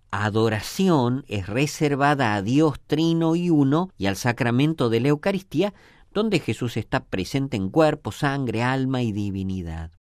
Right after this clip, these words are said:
Pero Jesús mismo, resucitado, mostrándole su corazón,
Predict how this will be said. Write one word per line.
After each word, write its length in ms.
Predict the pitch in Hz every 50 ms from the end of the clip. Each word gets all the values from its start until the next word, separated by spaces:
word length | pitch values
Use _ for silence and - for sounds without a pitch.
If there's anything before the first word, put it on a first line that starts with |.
| _ _ _ _ _
Pero 200 | - 143 151 131
Jesús 380 | - 160 151 - - 214 185
mismo, 720 | 175 175 202 240 220 160 120 117 110 107 104 104 95 92 - - - - - -
resucitado, 1400 | - 123 147 127 - 151 131 - - 147 139 131 - - 196 175 147 123 107 101 95 92 92 92 92 92 92 - _ _
mostrándole 1160 | - - 90 92 - - - - 185 185 214 214 208 196 180 160 131 131 123 120 123 139 170 156
su 260 | - - 127 110 -
corazón, 680 | - - 156 143 131 120 - - - 160 165 165 165